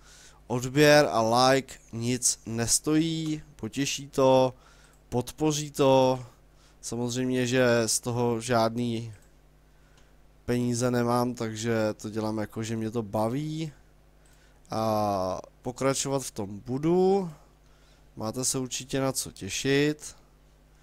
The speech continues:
Tak, tady už je to maximum. A to, co to přinese nebo nepřinese do budoucna, to je otázka, jak, kam to bude směřovat.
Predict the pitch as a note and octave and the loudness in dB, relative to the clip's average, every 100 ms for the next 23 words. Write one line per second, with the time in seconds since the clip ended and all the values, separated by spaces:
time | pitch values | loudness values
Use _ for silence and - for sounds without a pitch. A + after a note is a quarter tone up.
0 | _ _ _ - G#2+ - G#2+ G#2+ A2+ B2 | _ _ _ -16 -14 -10 -8 -8 -10 -10
1 | B2 G2+ - - A2+ A#2 B2 C#3 C#3 _ | -8 -8 -8 -6 -4 -4 -6 -10 -14 _
2 | _ _ _ _ _ _ _ - _ _ | _ _ _ _ _ _ _ -20 _ _
3 | - _ _ _ - G#2+ A2+ A2+ A2+ A#2 | -20 _ _ _ -4 0 0 0 -4 -6
4 | - B2+ D#3 - D3 C3+ C3 D#3 D3 D3+ | -8 -4 -4 -2 -2 0 2 2 2 0
5 | D3 A#2+ - D3 C#3+ - E3+ B2+ A#2 C3+ | -2 -2 -4 -2 0 0 2 0 0 -2
6 | C3+ - D3+ D3 D3 D3+ D3+ D3 - - | -2 -2 2 4 4 2 0 -6 -14 -20
7 | - - C#3+ C3+ A#2+ C3 C3+ - - D#3 | -8 2 4 4 4 6 6 4 4 4
8 | D#3+ D#3+ _ _ _ - - - _ - | 4 -2 _ _ _ -12 -12 -14 _ -20
9 | - G#2 A2+ - - - - B2 A#2+ C3 | -10 -6 -6 -6 -20 -6 -2 -2 -2 -2
10 | C3+ D#3 - A#2+ A#2+ C#3+ D3 D3+ | 2 2 2 -2 2 6 6 6